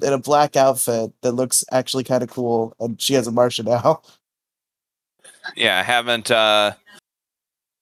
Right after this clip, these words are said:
Speaker 2: have not been lucky enough to pull her yet.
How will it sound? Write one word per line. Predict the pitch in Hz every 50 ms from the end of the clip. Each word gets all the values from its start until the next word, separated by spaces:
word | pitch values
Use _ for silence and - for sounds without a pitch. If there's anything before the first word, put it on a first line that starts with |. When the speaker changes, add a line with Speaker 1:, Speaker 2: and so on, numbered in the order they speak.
| _ _ _ _ _ _
Speaker 2:
have | - 117 98 110
not | 110 110 117 117 123 127 - 127
been | 127 123 120
lucky | 117 117 113 - 117
enough | 113 110 107 107 - -
to | 107 90
pull | - 104 98 95
her | 95 95 87 85
yet. | 80 78 73 -